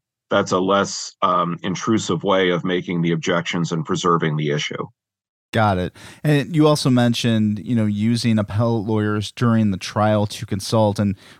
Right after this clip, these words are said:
Speaker 2: we had a case where, where we did that. Um, a former Illinois appellate court justice,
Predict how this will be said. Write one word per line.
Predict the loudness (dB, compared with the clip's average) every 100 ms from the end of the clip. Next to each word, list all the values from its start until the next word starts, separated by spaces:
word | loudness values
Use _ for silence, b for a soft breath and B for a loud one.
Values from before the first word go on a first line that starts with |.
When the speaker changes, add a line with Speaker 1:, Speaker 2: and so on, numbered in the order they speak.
| 0
Speaker 2:
we | 4
had | 4
a | 4
case | 0 0 2
where, | 0 0
where | 0 2
we | 2
did | 2 0 2
that. | 2 4 2 -2 -12 -6
Um, | -2 0
a | -2
former | -2 0 2 2 0 0 -2 -4 b b b -2
Illinois | 2 4 4 2
appellate | 0 0 2 4 2 -2 _ _ _
court | -14 -2 -2 -2
justice, | -2 0 0 -2 -4 -4 -6 -10